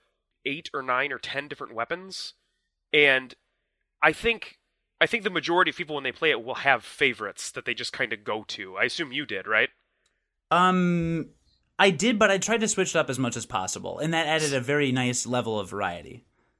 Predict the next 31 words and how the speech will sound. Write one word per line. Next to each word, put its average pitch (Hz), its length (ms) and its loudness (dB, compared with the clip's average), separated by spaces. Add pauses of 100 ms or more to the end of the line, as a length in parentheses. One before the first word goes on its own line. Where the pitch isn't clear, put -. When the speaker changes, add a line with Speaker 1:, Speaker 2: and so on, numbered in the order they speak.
(100)
Speaker 1:
Yeah, 170 280 6
and 160 160 4
see, 180 220 -2
I, 165 180 6 (160)
I 170 100 6
think, 185 280 0 (300)
uh, 135 280 6 (100)
that's 156 220 2
the 143 120 -6
wrong 139 360 6
way 120 120 0
to 107 80 -6
play 104 260 -6
it, 95 120 -10 (500)
um, 113 300 4 (520)
as 139 180 2
you 139 120 -4
often 120 260 2
play 120 180 -6
games. 104 480 -6 (360)
Um, 117 360 4 (400)
but 202 200 8
really, 214 280 10
though, 131 280 6
I, 151 180 4 (360)
I 180 80 8
think 226 240 -2
the 175 100 -4
majority 160 400 0
of 123 100 -10
people 123 480 -6